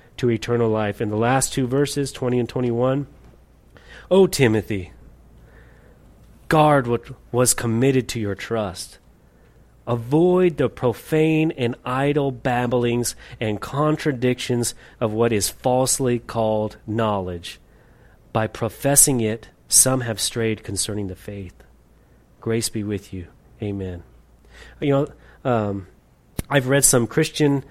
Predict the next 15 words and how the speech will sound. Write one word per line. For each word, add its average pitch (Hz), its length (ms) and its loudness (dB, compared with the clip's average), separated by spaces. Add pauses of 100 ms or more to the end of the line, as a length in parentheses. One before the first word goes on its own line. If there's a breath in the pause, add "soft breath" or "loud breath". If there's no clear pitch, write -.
leadership 165 480 2
books. 196 360 0
I've 120 220 0
read 127 220 4
books 147 240 -2
on 143 140 2
church 165 260 -4
planning. 180 380 2
I've 123 140 0
read 127 220 0
books 143 200 -2
on 135 140 2
being 147 180 2
a 143 60 -2
pastor. 175 540 -2